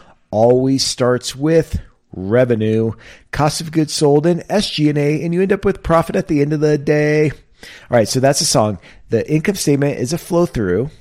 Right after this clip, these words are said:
okay? It flows through to the balance sheet when you close it out to retain earnings to equity. It's a flow through financial statement.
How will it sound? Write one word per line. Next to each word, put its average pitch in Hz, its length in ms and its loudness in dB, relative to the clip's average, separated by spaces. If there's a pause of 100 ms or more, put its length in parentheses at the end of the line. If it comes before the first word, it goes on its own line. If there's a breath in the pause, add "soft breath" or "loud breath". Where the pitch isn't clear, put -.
(120)
okay? 117 200 2
It 107 100 0
flows 123 500 0
through 107 460 0 (420 loud breath)
to 139 340 2
the 127 120 -2
balance 120 420 -4
sheet 98 200 -6
when 98 120 -6
you 95 80 -6
close 123 380 -2
it 135 80 -2
out 92 300 -4 (200)
to 113 140 -4
retain 117 400 -4
earnings 95 420 -6
to - 160 -8
equity. 107 400 -4 (480 soft breath)
It's 117 160 -8
a 123 40 -2
flow 131 280 0
through 135 180 -4
financial 113 500 -6
statement. 104 420 -4